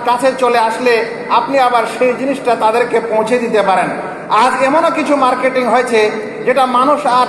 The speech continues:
দোকানে গিয়ে কিনে না, বরং দেখা যাচ্ছে যে অনলাইনে তারা সেখানে অবশ্যই আবেদন করে দিচ্ছে যেটা নিয়ম নীতি, তারপর সেই বিষয়টি, সেই জিনিসটি, দ্রব্যটি বাড়িতে চলে আসছে।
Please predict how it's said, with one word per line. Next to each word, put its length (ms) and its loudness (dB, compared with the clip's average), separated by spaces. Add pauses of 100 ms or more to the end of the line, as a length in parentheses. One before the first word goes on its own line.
দোকানে 360 2
গিয়ে 200 0
কিনে 280 -2
না, 260 2 (300)
বরং 360 2
দেখা 240 0
যাচ্ছে 460 0 (320)
যে 220 2
অনলাইনে 720 2 (300)
তারা 400 2 (320)
সেখানে 500 0 (280)
অবশ্যই 380 2
আবেদন 600 0
করে 180 0
দিচ্ছে 280 -2
যেটা 220 0
নিয়ম 260 0
নীতি, 440 0 (300)
তারপর 480 0
সেই 120 2
বিষয়টি, 520 0
সেই 180 0
জিনিসটি, 420 -2
দ্রব্যটি 600 0 (320)
বাড়িতে 360 0
চলে 220 2
আসছে। 380 0